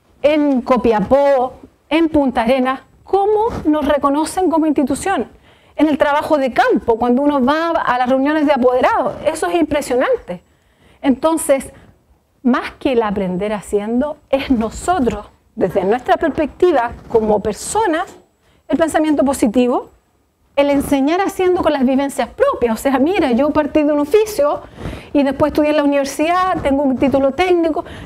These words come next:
pero no porque quiero tener una lista en el currículum, quiero ser competente. inacap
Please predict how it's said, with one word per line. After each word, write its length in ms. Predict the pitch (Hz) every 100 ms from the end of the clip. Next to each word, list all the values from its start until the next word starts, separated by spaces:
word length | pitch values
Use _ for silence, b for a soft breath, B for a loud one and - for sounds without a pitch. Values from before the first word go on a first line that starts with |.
| B
pero 220 | 254 220
no 120 | 202
porque 340 | 403 539 494 -
quiero 220 | 381 370
tener 220 | 339 339
una 180 | 339 277
lista 240 | 277 277
en 40 | 302
el 140 | 277
currículum, 640 | 247 220 269 440 285 190
quiero 220 | 214 208
ser 180 | 208 208
competente. 680 | 208 196 185 370 415 - 196 - B B
inacap 680 | 262 247 220 208 277 370